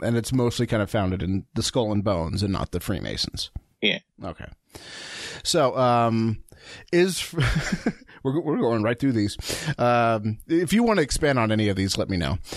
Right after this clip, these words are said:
Speaker 2: Oh, yeah.
Speaker 1: Yeah. So, um, is the, uh, is the Freemasons a satanic,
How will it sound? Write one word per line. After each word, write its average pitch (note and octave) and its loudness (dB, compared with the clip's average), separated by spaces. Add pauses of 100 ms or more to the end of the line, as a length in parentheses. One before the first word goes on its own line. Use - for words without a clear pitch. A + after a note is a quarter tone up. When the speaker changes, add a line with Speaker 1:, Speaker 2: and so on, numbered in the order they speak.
(120)
Speaker 2:
Oh, D3+ 2
yeah. E3+ 2 (140)
Speaker 1:
Yeah. F#2 0 (300)
So, D3 2
um, C3+ 4
is F3+ 2
the, F3 2
uh, B2+ 4
is C#3+ 2
the F3 0
Freemasons C3 2
a A2 0
satanic, B2 -2